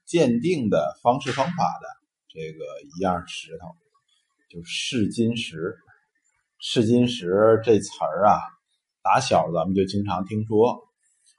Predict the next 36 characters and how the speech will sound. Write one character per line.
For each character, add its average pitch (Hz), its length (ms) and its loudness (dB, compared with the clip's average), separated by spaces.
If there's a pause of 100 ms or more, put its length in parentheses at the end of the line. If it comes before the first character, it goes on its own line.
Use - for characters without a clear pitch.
(140)
呃， 85 220 -2
经 120 260 0
常 98 260 -2
说 95 280 4
啊， 85 120 0 (340)
什 90 120 -10
么 113 100 0
什 107 120 -2
么 101 100 0
东 104 260 2
西 92 220 0
是 92 180 -8
什 87 160 -14
么 98 140 -8
什 90 100 -6
么 90 160 -10 (300)
的 85 80 -4 (260)
试 98 240 -6
金 92 180 -4
石， 85 220 -12 (680)
说 87 100 -10
这 95 220 0
个 87 320 0
什 87 60 -10
么， 92 120 -4 (380)
有 82 180 -8
人 92 140 -8
说 98 180 0
什 95 60 -4
么 95 140 -2
财 - 460 -2
产 95 360 2
是 98 720 4
什 92 60 -8
么 120 160 -4
感 131 180 -4